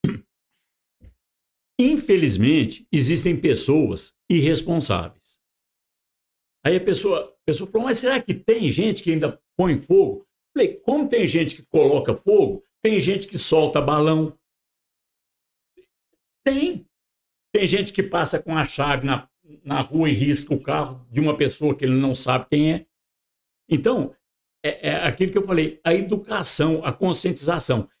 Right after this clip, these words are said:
E você vê que nessa questão da, das queimadas, é, é campanha, é, é institucional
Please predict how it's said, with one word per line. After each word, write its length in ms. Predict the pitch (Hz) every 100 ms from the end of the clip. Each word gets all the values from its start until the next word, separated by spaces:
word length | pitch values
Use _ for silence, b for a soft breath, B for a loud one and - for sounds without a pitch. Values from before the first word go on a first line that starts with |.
| _
E 80 | -
você 320 | 147 175 -
vê 160 | 147 190
que 120 | 202
nessa 200 | 190 156
questão 300 | - 156 160
da, 120 | 147
das 280 | 139 - 117
queimadas, 680 | - 101 101 180 147 104 - _ _ _ _ - - _ _ _ _ _ _
é, 240 | 180 190 185
é 40 |
campanha, 880 | 185 202 165 - 175 196 214 208 196 _ _
é, 280 | - 175 -
é 160 | 170 180
institucional 1080 | 180 - 180 185 - 180 135 151 170 165